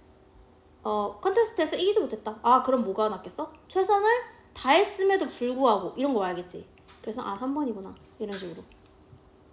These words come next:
다시 being good at. 이것도 얘들아 지금 being 분사구문절을, 어, 원래 문장으로 바꿔봐 이거잖아. being good at painting. 그대로 해석해.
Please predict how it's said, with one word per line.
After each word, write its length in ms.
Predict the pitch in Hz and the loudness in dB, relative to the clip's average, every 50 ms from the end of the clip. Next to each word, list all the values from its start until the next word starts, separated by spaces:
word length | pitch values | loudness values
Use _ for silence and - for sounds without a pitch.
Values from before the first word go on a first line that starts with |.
| _ _ _ - - - - - - | _ _ _ -20 -20 -20 -8 -2 0
다시 340 | 240 233 - 277 311 320 - - - - - | 0 2 2 0 -2 -4 -6 -12 -12 -2 2
being 340 | - 311 339 349 349 311 | 4 4 4 4 2 0
good 160 | - 247 240 226 | 0 2 2 2
at. 160 | 196 190 - - - - | 2 0 -4 -10 -8 -2
이것도 560 | 277 294 311 392 403 - - 320 320 320 269 | -2 4 4 4 4 4 0 0 2 4 4
얘들아 400 | 226 214 220 214 214 220 214 208 | 4 4 4 4 6 4 4 4
지금 300 | - - 240 226 220 220 | 2 2 2 2 2 2
being 280 | - 247 220 196 - - | 0 -2 -2 -2 -4 -4
분사구문절을, 1400 | 269 285 311 359 403 392 381 349 349 339 330 330 320 311 311 302 - 214 196 202 247 262 226 190 170 - - - - - | -4 0 4 6 6 6 6 4 2 0 0 2 2 2 0 0 2 0 2 4 4 4 4 2 0 -4 -10 -16 -16 -6
어, 320 | - 208 202 190 180 - - | -4 -2 -2 -2 -2 -2 2
원래 340 | - 214 240 269 285 285 | 4 4 6 6 4 2
문장으로 460 | 247 208 208 208 202 220 214 214 202 202 | 2 0 -2 -4 -2 -2 -2 -2 -4 -6
바꿔봐 520 | - 190 - - - 214 196 190 175 - | -8 -12 -8 0 2 2 2 2 -2 -4
이거잖아. 600 | 214 208 220 214 196 190 185 202 214 202 190 - - - - - - - - _ - | -6 -4 -4 -4 -4 -4 -6 -6 -6 -6 -8 -10 -16 -20 -20 -20 -20 -20 -20 _ 0
being 340 | - 311 339 359 370 339 - | 2 4 4 4 4 2 2
good 140 | 240 240 | 4 4
at 180 | 254 269 262 - | 4 4 2 -2
painting. 500 | - 285 320 339 330 294 269 196 185 - | -6 -4 -2 -2 -2 -2 -4 -6 -6 -4
그대로 300 | - - 262 269 269 294 | -2 0 0 2 2 0
해석해. 420 | 311 302 294 - - 175 - - | -2 -2 -4 -6 -8 -8 -10 -10